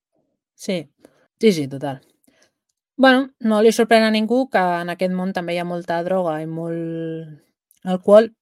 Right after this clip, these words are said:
Llavors ella també comença a beure i a prendre drogues i, bueno, expliquen això. Comença per la Maria, segueix per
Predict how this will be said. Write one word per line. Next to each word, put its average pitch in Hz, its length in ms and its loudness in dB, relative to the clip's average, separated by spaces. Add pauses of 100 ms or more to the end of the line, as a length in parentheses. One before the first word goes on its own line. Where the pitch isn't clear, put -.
(580)
Llavors 175 300 -4
ella 175 160 -2
també 180 240 -4
comença 175 320 -8
a 165 40 -8
beure 175 360 -4
i 170 100 -8
a 165 640 -8
prendre 175 440 -2
drogues 208 500 -2 (840)
i, 180 640 -6
bueno, 170 340 -6 (560)
expliquen 175 360 -6
això. 160 180 -10
Comença 180 300 -6
per 180 120 -4
la 175 120 -2
Maria, 202 440 0
segueix 170 300 -8
per 165 380 -4